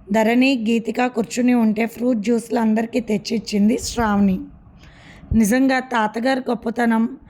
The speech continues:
మనకు ఇంతవరకు తెలియదు. ఎంతో దర్పంగా కనిపిస్తున్న ఆయన చూసి కూడా, మా తాతగారు ఎంతటి వారు అని మనము అడగలేదు నానమ్మని ఇన్నాళ్ళు.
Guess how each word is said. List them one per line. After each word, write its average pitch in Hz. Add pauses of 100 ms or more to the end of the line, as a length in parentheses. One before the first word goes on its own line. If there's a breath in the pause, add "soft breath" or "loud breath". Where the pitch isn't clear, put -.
(320 loud breath)
మనకు 233
ఇంతవరకు 247
తెలియదు. 214 (400 soft breath)
ఎంతో 220
దర్పంగా 247
కనిపిస్తున్న 233
ఆయన 220
చూసి 226
కూడా, 233 (460 loud breath)
మా 226
తాతగారు 226
ఎంతటి 240
వారు 233
అని 247
మనము 233
అడగలేదు 226
నానమ్మని 226
ఇన్నాళ్ళు. 220